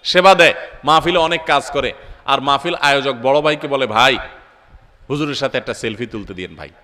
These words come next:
এত কাজ করতেছি কেন? একটা সেলফির জন্য।" আছে না নাই? তো এই রকম মতলব হবে না। আমার উদ্দেশ্য হবে একমাত্র আল্লাহর কাছ থেকে আমি বিনিময় আশা করি। আল্লাহ সব দেখেন, তিনি বিনিময় কারণ নষ্ট করেন না। আমি তার কাছে সওয়াব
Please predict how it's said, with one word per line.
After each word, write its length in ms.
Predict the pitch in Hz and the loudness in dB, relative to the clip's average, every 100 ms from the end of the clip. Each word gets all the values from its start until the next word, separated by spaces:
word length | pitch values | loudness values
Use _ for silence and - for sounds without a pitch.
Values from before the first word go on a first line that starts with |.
| _ _ _ _ _ _ _ _ _ _ _ _ _ _ | _ _ _ _ _ _ _ _ _ _ _ _ _ _
এত 180 | 156 147 | -2 0
কাজ 260 | 151 147 - | 2 2 2
করতেছি 340 | 151 175 170 | -6 -4 -2
কেন? 200 | 175 170 202 269 - - _ _ _ _ _ _ _ | 0 2 0 -4 -14 -20 _ _ _ _ _ _ _
একটা 240 | 120 117 | -10 -10
সেলফির 340 | 113 127 113 101 | -8 -8 -8 -12
জন্য।" 240 | 87 73 - - _ _ _ _ _ | -14 -18 -20 -20 _ _ _ _ _
আছে 220 | 127 151 | -4 -2
না 100 | 156 | -2
নাই? 160 | 131 101 - - - _ - - - - - - _ | -4 -6 -12 -20 -20 _ -20 -20 -20 -20 -20 -20 _
তো 80 | 180 185 | -6 2
এই 180 | 214 | 4
রকম 300 | 240 226 220 | 4 2 0
মতলব 380 | 208 196 208 208 | 2 0 2 2
হবে 200 | 170 147 | 4 2
না। 120 | 87 - - - _ | -2 -8 -18 -20 _
আমার 240 | 139 180 | 0 0
উদ্দেশ্য 400 | 170 156 185 - | 0 -2 -2 0
হবে 420 | 190 190 233 277 - - | 0 2 2 0 0 6
একমাত্র 880 | 202 226 - 175 175 - 185 208 214 | 6 6 0 -2 -2 -4 -4 -4 0
আল্লাহর 320 | 165 165 185 190 | 0 2 2 2
কাছ 200 | 180 - | -2 -4
থেকে 160 | 175 | -6
আমি 140 | 156 143 | -6 -6
বিনিময় 320 | 127 131 123 | -6 -4 -2
আশা 240 | 113 - | -2 -4
করি। 220 | 110 95 | -6 -6
আল্লাহ 240 | 90 127 123 | -4 -2 -4
সব 240 | - 139 | -4 -6
দেখেন, 260 | 110 98 87 - - | -6 -8 -12 -12 -8
তিনি 160 | 151 | -6
বিনিময় 340 | 147 143 135 127 | -4 -4 -4 -4
কারণ 240 | 120 123 | -4 -4
নষ্ট 240 | 120 - | -6 -8
করেন 220 | 110 104 92 | -6 -6 -6
না। 80 | |
আমি 80 | 117 | -6
তার 140 | 151 151 | -6 -8
কাছে 200 | 147 131 | -8 -8
সওয়াব 220 | 120 | -6